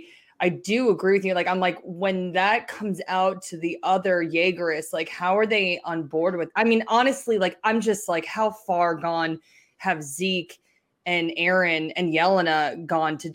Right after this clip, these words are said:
even think that this plan is okay? Like, as soon as they dropped the word euthanization, I was just like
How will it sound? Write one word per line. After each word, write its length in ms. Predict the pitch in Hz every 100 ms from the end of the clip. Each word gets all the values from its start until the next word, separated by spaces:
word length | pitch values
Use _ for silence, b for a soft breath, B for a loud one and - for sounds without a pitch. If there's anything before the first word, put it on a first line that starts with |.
| 190
even 200 | 180 170
think 140 | 175
that 100 | 175
this 180 | 175 170
plan 340 | - - 180 170
is 120 | 151
okay? 400 | 147 - 175 139
Like, 180 | 147 170
as 140 | 196
soon 200 | - 240
as 220 | 247 208 - b b b
they 160 | 190 202
dropped 380 | - 185 185
the 80 | 220
word 240 | 180 185 160
euthanization, 800 | 170 175 170 160 147 160 196 190
I 100 | 185
was 160 | 180
just 180 | 175 -
like 360 | 180 165 160